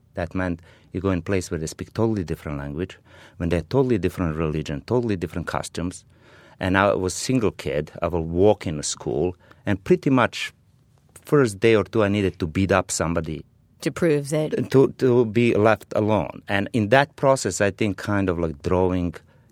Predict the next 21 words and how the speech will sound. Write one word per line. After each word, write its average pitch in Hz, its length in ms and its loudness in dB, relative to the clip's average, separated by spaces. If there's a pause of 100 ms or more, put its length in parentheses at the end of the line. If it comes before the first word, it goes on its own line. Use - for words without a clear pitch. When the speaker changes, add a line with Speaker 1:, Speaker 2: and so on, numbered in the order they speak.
Speaker 1:
detail 104 400 0
drawing 85 420 -2
is 78 140 -6
escape, 85 640 -2 (440)
because 87 280 -2
you 87 80 0
sit - 480 -2
and 78 220 -4
you, 76 160 -4
like, 67 340 -10 (140)
entertain 78 540 -6
yourself. - 540 -14 (380)
Speaker 2:
So 190 460 2
the 180 500 0
title 196 600 2
of 139 480 -4
your 143 440 0 (240)
current 151 460 -2
book, 143 300 -2 (260)
the 147 80 -2
monograph 147 560 -2